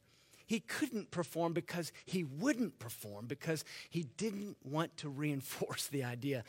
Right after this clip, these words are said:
that God is a genie in the bottle, that you just have to rub that bo-, bottle just right, and you can get the miracle that you want so that you can continue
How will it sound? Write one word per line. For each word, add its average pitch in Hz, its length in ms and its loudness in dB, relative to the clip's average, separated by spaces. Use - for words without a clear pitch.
that 131 260 2
God 151 380 4
is 135 340 2
a 120 80 0
genie 143 560 2
in 139 100 2
the 131 80 -2
bottle, 110 560 -4
that 107 220 -10
you 135 120 -2
just 131 280 -2
have 139 180 2
to 110 80 -4
rub 127 300 -2
that 131 260 0
bo-, 113 200 -4
bottle 113 400 -4
just 123 280 -6
right, 117 280 -8
and 117 120 -4
you 123 120 -4
can 120 180 -4
get 143 300 0
the 113 60 -4
miracle 131 460 -2
that 104 240 -4
you 117 80 -4
want 120 320 -2
so - 180 0
that 120 220 -4
you 143 100 -2
can 117 160 -10
continue 127 540 -2